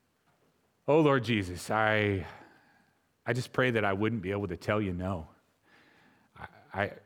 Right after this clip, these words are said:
I pray, Lord, that I wouldn't be justified in, in my lack of love, but that I would just say yes. I thank you for,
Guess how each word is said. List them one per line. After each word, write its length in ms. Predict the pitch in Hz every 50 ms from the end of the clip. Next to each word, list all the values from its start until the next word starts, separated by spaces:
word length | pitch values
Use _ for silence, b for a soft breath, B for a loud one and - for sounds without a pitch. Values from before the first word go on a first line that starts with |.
| _ -
I 80 | 98
pray, 240 | 101 - - 123 123
Lord, 220 | 113 107 104 101 95
that 100 | 98 98
I 100 | 98 98
wouldn't 320 | 98 104 107 110 101 - - - _ _ _ _ _ _ _ _ _ _ _ _
be 140 | - 110 110
justified 760 | 92 - 104 98 - - - 98 - - 92 87 87 90 87
in, 240 | 87 90 90 87 87 - -
in 180 | - 95 92
my 440 | 92 92 92 90 90 87 87 85 80 78 b b b b b b b b b b
lack 260 | 92 92 92 95 - -
of 140 | 95 87
love, 300 | 92 95 101 98 82 - - - - _ _ _ _ _ _ _ b b b b b b b b b b b b b b b b _ _ _
but 140 | - 98 -
that 100 | - 107
I 80 | 104 113
would 120 | 110 101
just 160 | 104 104 -
say 120 | - 101 92
yes. 640 | 85 85 92 90 80 - - - - - - - - b b b b b b b b b _ _ _ _ _ _ _ _ _ _ _ _ _ _ _ _ _ _ _ _ _ _ _ _ _ _ _ _ _ _ _ _ _ _ _ _ _ _ _ -
I 120 | - 117
thank 380 | 113 - - 107 107 107 - -
you 220 | 107 98 95 92
for, 500 | 92 - - - 92 92 90 82 82 -